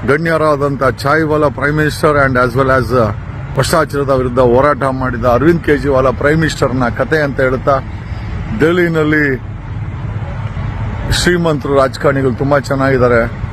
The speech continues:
ಆದ್ರೆ ಇಲ್ಲಿ ಬಾಧೆ ಬೀಳ್ತಾ ಇರೋದು ಸಾಮಾನ್ಯ ಮನುಷ್ಯ ಅಂತ ಹೇಳ್ತಾ, ಯಾವುದೇ ಕಾರಣಕ್ಕೂ ಎಲ್ಲೂ ಕೂಡ ಹಿಂದೂ ಹಿಂದೂ ಅಂತ ಬಡ್ಕೊಂಡ್ರಲ್ವೇನ್ರೋ? ಟೀ ವಾಲಾ ಅತಿ ಹೆಚ್ಚಿನ ಭ್ರಷ್ಟಾಚಾರ ಮಾಡಿಸಿಟ್ಟಿದ್ದಾನೆ, ಯಾವುದೇ ಕಂಟ್ರೋಲ್ ಆಗಿಲ್ಲ.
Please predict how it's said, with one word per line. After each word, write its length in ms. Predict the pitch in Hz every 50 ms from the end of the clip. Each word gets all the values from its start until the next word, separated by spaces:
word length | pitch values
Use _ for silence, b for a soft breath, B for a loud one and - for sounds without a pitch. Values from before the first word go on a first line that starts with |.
| - - - - - - 113
ಆದ್ರೆ 260 | 123 127 127 135 127
ಇಲ್ಲಿ 160 | 120 113 104
ಬಾಧೆ 260 | 113 123 139 147 151
ಬೀಳ್ತಾ 300 | 131 127 131 120 107 127
ಇರೋದು 240 | 120 117 107 113 110
ಸಾಮಾನ್ಯ 380 | - - 123 131 139 - 139 135
ಮನುಷ್ಯ 320 | 127 127 127 127 - 147
ಅಂತ 160 | 135 131 117
ಹೇಳ್ತಾ, 320 | 131 127 131 123 - 135 131
ಯಾವುದೇ 400 | 123 123 127 151 165 160 170 160
ಕಾರಣಕ್ಕೂ 680 | - - - - 175 160 160 156 151 139 - 165 151
ಎಲ್ಲೂ 360 | 143 143 151 165 175 180 170
ಕೂಡ 200 | - 175 170 160 160 147 131 - - - - - - - - - - - - - - - - -
ಹಿಂದೂ 340 | - 160 175 170 175 175 165
ಹಿಂದೂ 260 | 165 165 160 165 160
ಅಂತ 120 | 156 143
ಬಡ್ಕೊಂಡ್ರಲ್ವೇನ್ರೋ? 1400 | 147 139 127 135 135 131 151 151 147 143 139 139 131 131 127 127 123 117 120 127 135 143 147 143 143 139 131 - - - - - - - - -
ಟೀ 160 | - 170 180
ವಾಲಾ 560 | 170 156 156 151 151 151 147 143 131 113 104 - - - - - - - -
ಅತಿ 260 | 131 - 208 196 180
ಹೆಚ್ಚಿನ 340 | 170 - - 185 175 165 151
ಭ್ರಷ್ಟಾಚಾರ 600 | 139 135 131 - 170 151 135 156 151 139 143 139
ಮಾಡಿಸಿಟ್ಟಿದ್ದಾನೆ, 960 | 127 127 131 135 - - 135 120 139 127 127 131 131 127 120 107 101 - - 120
ಯಾವುದೇ 520 | 131 147 160 160 160 165 156 147 156 156
ಕಂಟ್ರೋಲ್ 400 | - 139 131 127 127 139 139 135
ಆಗಿಲ್ಲ. 300 | 131 131 127 127 123